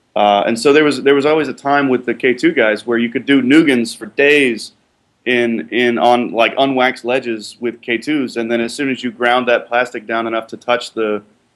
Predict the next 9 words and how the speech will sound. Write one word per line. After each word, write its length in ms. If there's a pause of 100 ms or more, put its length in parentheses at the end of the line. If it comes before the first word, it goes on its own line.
(140)
the 120
kind 200
of 80
Royale 440
plate, 400
that 200
rubber, 480 (640)
rubber 320
thing, 480